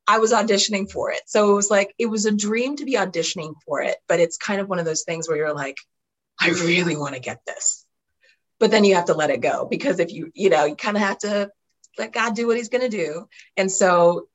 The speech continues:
once I got it, that's when it, like, really hit me that, like, this is a, the most cathartic moment I've ever had in my, in my career, where, you know, a universe that I was so familiar with and had so, so many emotional ties to, I was gonna be able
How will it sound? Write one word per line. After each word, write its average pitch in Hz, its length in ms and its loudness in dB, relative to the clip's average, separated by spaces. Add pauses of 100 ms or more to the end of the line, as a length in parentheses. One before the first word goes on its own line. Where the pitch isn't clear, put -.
(580)
once 214 400 2
I 233 120 2
got 151 320 0
it, 131 200 -6
that's 151 300 -4
when 143 240 -4
it, 139 240 -10
like, 147 160 -4
really 147 420 -6
hit 160 280 -8
me 101 260 -12
that, 139 300 -10
like, 143 160 -12
this 147 180 -2
is 143 400 -2
a, 135 520 -8 (520)
the 180 160 -2
most 156 320 0
cathartic 160 500 0
moment 139 320 -6
I've 139 140 -6
ever 139 160 -6
had - 500 -4
in 143 160 -6
my, - 380 -8
in 156 100 -6
my 139 160 -2
career, 139 600 -6 (340)
where, 139 340 2
you 151 120 -4
know, 139 340 -6 (460)
a 151 100 -6
universe 160 600 0
that 151 120 -6
I 139 120 -6
was - 220 0
so 185 220 2
familiar 143 500 -4
with - 280 -2
and 156 80 -6
had 147 200 -6
so, 170 560 2
so - 180 2
many 175 160 -2
emotional 151 420 -2
ties 143 420 -4
to, - 160 -8
I 143 140 0
was 160 100 0
gonna 156 180 -6
be 143 200 -2
able 139 280 -4